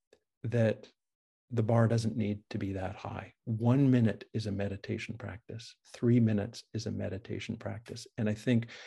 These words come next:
given the, the tenor of so many of our, our life circumstances, when we approach meditation in that way, it actually has an opportunity to establish a toehold,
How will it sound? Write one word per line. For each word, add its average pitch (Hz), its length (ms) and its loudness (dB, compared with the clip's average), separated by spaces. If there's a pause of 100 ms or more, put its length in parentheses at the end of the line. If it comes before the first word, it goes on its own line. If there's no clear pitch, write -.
(480)
given 135 420 6
the, 113 260 6
the 110 140 -2
tenor 131 520 4
of 101 140 0
so 113 200 0
many 107 240 4
of 101 140 0
our, 98 280 -2 (220)
our 101 80 0
life 101 180 2
circumstances, 117 800 -2
when 113 300 4
we 117 140 6
approach 123 540 0
meditation 110 600 -2
in 101 120 0
that 101 280 -6
way, 98 280 -6 (540)
it 127 140 4
actually 120 380 2
has 117 160 0
an 107 80 0
opportunity 101 600 -4
to 95 120 -4
establish 104 500 -6
a - 40 -10
toehold, 95 640 -4